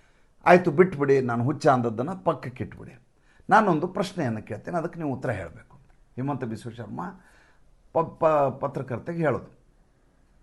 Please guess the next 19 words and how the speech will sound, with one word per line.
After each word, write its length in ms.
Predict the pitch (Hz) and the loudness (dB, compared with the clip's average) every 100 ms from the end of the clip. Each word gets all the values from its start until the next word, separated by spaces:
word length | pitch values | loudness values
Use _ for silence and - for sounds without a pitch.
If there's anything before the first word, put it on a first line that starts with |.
| _ _ - | _ _ -2
"ಏನು?" 300 | 147 185 160 101 - - - _ - _ - | 4 6 6 0 -10 -20 -20 _ -20 _ -6
ಏನಂದ 240 | 185 202 | -4 -4
ತಕ್ಷಣ, 300 | 175 143 - 196 123 120 - _ _ _ _ | -6 -10 -4 -2 0 -4 -12 _ _ _ _
"ನೋಡಿ, 280 | 160 170 139 151 175 - _ | 0 2 2 0 -4 -12 _
ಇಲ್ಲಿಯವರೆಗೂ 600 | 151 190 226 220 208 208 | -2 4 8 8 8 6
ರಾಹುಲ್ 300 | 202 156 170 | 8 8 6
ಗಾಂಧಿ 260 | 151 151 147 | 2 2 4
ಆಡಿರುವ 320 | 131 131 139 | 2 2 0
ಮಾತುಗಳನ್ನು 600 | 117 127 151 143 113 123 | 2 2 2 0 -2 -2
ಬರ್ಕೊಳ್ಳಿ 420 | 135 127 123 101 | 0 0 0 -8
ಒಂದು 180 | 92 90 | -10 -12
ಕಡೆ, 180 | - 104 - - _ - - _ _ _ _ _ _ _ _ _ - | -16 -20 -20 -20 _ -20 -20 _ _ _ _ _ _ _ _ _ -4
ಇಷ್ಟು 300 | 165 - 196 | -2 -2 0
ದಿವಸ 200 | 233 254 | 6 8
ರಾಹುಲ್ 360 | 185 165 202 | 10 10 8
ಗಾಂಧಿ 280 | 175 165 160 | 6 6 6
ಅವ್ರ 140 | 185 | 4
ನಡವಳಿಕೆಯನ್ನು 680 | 147 156 190 190 175 139 101 | 6 8 10 10 8 4 -4
ಬರ್ಕೊಳ್ಳಿ, 400 | 80 - - - | -8 -16 -20 -20